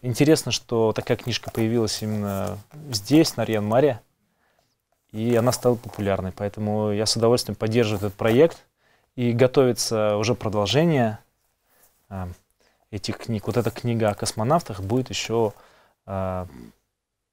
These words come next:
два тома, можно сказать. А,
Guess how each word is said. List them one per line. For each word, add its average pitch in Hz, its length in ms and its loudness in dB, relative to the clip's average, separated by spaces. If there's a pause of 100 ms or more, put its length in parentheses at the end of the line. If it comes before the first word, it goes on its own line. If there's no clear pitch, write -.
(720)
два 113 320 4
тома, 139 260 4
можно 110 280 -2
сказать. 95 600 -6
А, 98 480 -8